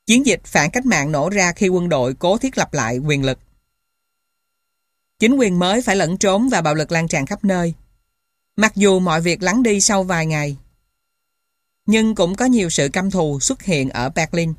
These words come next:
và một số trong đó nhắm về Albert,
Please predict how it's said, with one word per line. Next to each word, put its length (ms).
và 160
một 180
số 460
trong 180
đó 180
nhắm 300
về 160
Albert, 460